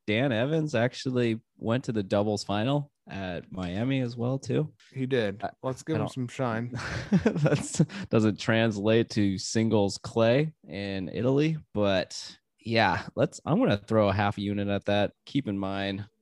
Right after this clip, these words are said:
Speaker 1: all you listeners, that we are big Dan Evans fans at heart. So this is kind of just a funsies play.
Speaker 2: It's a, it's a pro Evans podcast. Well, this is gonna come out after this match has taken place. That's a fact. All right.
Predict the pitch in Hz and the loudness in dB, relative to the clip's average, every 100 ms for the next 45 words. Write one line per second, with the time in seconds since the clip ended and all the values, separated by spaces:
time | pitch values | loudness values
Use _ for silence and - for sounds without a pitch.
0 | _ - 98 95 92 92 92 - 101 101 | _ -6 -2 0 0 0 0 0 0 2
1 | 101 - 92 90 80 - - _ _ 87 | 0 -2 -2 0 -2 -6 -18 _ _ -8
2 | 90 90 98 95 95 - 92 90 90 98 | -6 -6 -4 -6 -6 -6 -6 -4 -4 -4
3 | 107 - 113 117 120 113 - - 87 80 | -4 -4 -2 0 0 -2 -8 -8 -6 -4
4 | 107 113 - - - - - - - 82 | 0 2 2 -4 -12 -12 -12 -14 -8 -6
5 | 82 110 107 _ _ _ _ 120 - 131 | -8 -10 -20 _ _ _ _ -12 -8 -6
6 | 107 90 87 85 - 95 98 92 98 - | -6 -8 -12 -16 -10 -8 -6 -6 -6 -2
7 | 104 101 107 - _ - 180 90 123 127 | 4 4 4 -4 _ 0 0 0 -4 -6
8 | - 120 104 104 113 - 123 123 143 143 | 0 0 2 0 -4 -4 -4 -4 -4 -4
9 | - - 170 269 240 220 185 - 160 143 | -6 -2 2 2 4 2 4 2 4 4
10 | 131 - _ - 147 - 131 117 - 117 | 4 2 _ -2 0 0 -2 -2 0 -2
11 | 110 113 - 107 98 110 98 95 - - | -2 -6 -8 -8 -4 -2 -2 -4 -10 -18
12 | _ _ _ _ _ - 123 - 127 110 | _ _ _ _ _ -12 -10 -4 0 2
13 | 110 - - - 139 104 | 0 -6 -12 0 2 2